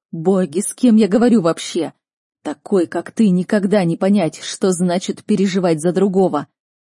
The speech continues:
«Убирайся!» — завизжала сестра, смотря в мой затянутый слезами взгляд.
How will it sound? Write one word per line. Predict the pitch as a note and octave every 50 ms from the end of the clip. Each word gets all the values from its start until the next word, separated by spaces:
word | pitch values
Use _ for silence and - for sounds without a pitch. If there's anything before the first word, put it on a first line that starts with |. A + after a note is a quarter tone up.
| _ _ _ _ _ _ -
«Убирайся!» — | D#4+ F4+ D4 D#4+ E4+ F4 F#4 F#4 D#4+ C#4 B3 - - - A3+ G#3 G3 _ _ _ _ _ _ _ -
завизжала | F3+ E3 D3+ F3 D#3 F3+ F3 D3+ E3+ F3+ F#3 E3 E3 E3+
сестра, | - - - - - G#3+ G#3+ G#3+
смотря | G3+ - G3+ F3+ F3+ - A#3 A3 G#3
в | F#3 F#3+
мой | F#3 F#3 G3
затянутый | F#3+ - F3 - - A3+ G#3 F#3 - - F3+
слезами | - - F#3+ F3 F3 F#3 F3+ E3 D#3+ E3
взгляд. | D3+ D#3 D#3 D3 D#3+ D#3 D3+ C#3+ -